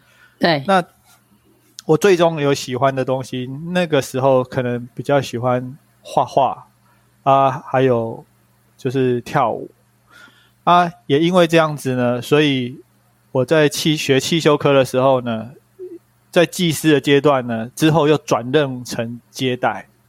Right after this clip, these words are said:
Speaker 2: 在后期的时候，在当接待的时候认识了很多，呃，一些，呃，来维修的车主，他们有一些，呃，可能老板啊什么的，啊，我就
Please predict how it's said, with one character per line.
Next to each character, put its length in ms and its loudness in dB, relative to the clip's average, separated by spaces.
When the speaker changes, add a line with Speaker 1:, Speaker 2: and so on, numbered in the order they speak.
Speaker 2:
在 180 2
后 200 0
期 160 -4
的 100 0
时 140 -6
候， 200 2
在 160 2
当 240 0
接 180 2
待 160 4
的 140 0
时 80 -6
候 100 4
认 180 2
识 200 -2
了 100 2
很 160 -8
多， 340 2
呃， 260 -4
一 100 -6
些， 380 0
呃， 320 0
来 260 2
维 220 2
修 400 2
的 160 0
车 300 0
主， 380 -8
他 180 0
们 180 -4
有 200 -4
一 20 -4
些， 380 0
呃， 140 -4
可 100 -2
能 140 -2
老 160 4
板 280 -2
啊 140 2
什 160 -14
么 140 -8
的， 320 -16
啊， 200 2
我 140 -2
就 140 4